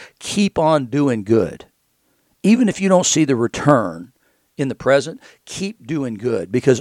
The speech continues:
ultimately," he says, "you will in due season if we don't give up. So then, as we have opportunity, let us g-, do good to everyone,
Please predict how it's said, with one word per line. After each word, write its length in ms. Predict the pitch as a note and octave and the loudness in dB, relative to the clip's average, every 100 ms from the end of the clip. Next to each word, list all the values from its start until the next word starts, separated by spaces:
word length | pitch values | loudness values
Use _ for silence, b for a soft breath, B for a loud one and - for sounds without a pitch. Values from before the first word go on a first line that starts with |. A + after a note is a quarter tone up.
| - | 6
ultimately," 580 | F#3 G#3+ D3 C3 A#2+ A#2+ | 6 6 0 -4 -6 -6
he 60 | |
says, 240 | A2+ B2+ B2 | -6 -6 -6
"you 120 | B2 | -8
will 720 | G#2 B2 F3+ B2 F2 A2+ - - | -4 2 4 4 0 -6 -8 -4
in 240 | D3 C#3 | 0 0
due 180 | B2 C3+ | 0 0
season 480 | - D3 C#3+ G#2+ A2 _ | 0 -4 -4 -6 -12 _
if 500 | G3 F#3+ G#2+ C#3 - _ b b | 2 4 4 2 -6 _ b b
we 200 | A#2 C3 | -6 -2
don't 220 | C3 B2+ A#2+ | 0 0 0
give 220 | A#2 A2+ | -2 0
up. 260 | A#2 D#2+ _ _ _ _ b b | -2 -6 _ _ _ _ b b
So 240 | - F3 | 2 2
then, 240 | C3 A2+ C3 | 2 0 -2
as 160 | A#2+ | -2
we 120 | C3+ | -2
have 260 | A#2 C3 B2+ | 2 2 4
opportunity, 540 | C3 D3+ - A2+ G#2 | 4 4 0 2 2
let 180 | A2+ A#2 | 2 2
us 120 | B2 | 0
g-, 160 | B2+ B2 - | -4 -10 -4
do 160 | C3+ | -2
good 260 | C3 C#3+ F3 | 0 0 0
to 120 | - | -2
everyone, 460 | E3+ D3+ A#2 G#2+ | -2 0 -2 -4